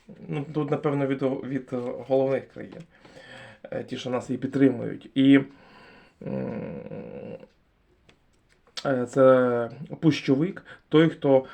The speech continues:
гасить вогонь у лісі. Е, грубо кажучи, тут мова йдеться вже про, про зброю, да? Е, та, що допомагає збивати шахеди. Е, і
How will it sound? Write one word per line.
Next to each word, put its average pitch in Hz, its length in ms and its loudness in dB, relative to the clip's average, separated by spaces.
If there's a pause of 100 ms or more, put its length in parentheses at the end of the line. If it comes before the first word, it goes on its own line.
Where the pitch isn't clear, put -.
(140)
гасить 135 420 -4
вогонь 127 500 -2
у 135 120 2
лісі. 127 460 -4 (180)
Е, 127 60 -6 (360)
грубо 147 260 -2
кажучи, 143 400 -2 (160)
тут 180 200 -10
мова 139 340 -4
йдеться 135 240 0
вже 127 200 -6
про, 123 600 0 (100)
про 131 120 -4
зброю, 113 440 -4
да? 123 200 -4 (640)
Е, 120 140 -2
та, 135 220 2
що 131 140 -6
допомагає 127 520 0
збивати 120 460 -6
шахеди. 160 640 0 (720)
Е, - 180 -2 (560)
і 117 640 -8